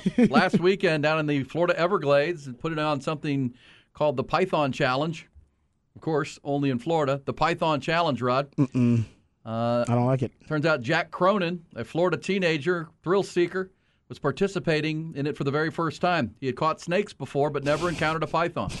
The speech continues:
Speaker 2: <laughs> Python hunting had long been on his bucket list. And, uh,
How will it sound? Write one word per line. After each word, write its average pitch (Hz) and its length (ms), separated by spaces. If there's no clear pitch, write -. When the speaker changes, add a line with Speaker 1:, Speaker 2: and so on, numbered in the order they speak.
Speaker 2:
<laughs> - 1160
Python 180 380
hunting 160 340
had 139 180
long 160 280
been 175 120
on 170 120
his 156 120
bucket 185 300
list. 127 300
And, 120 400
uh, 123 340